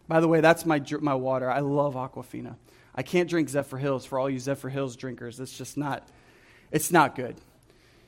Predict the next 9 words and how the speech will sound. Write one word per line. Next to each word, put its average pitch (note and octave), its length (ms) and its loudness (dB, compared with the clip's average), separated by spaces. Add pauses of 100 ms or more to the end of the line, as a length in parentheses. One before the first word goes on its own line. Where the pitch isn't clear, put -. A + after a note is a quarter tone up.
(460)
Aquafina. C#3+ 580 0 (1800)
But A3+ 120 8
they're D#4 140 10
complaining D#4 680 12
that C#4+ 120 6
they C#4 140 8
don't C4+ 160 10
have F#3 240 6
water. F3+ 520 8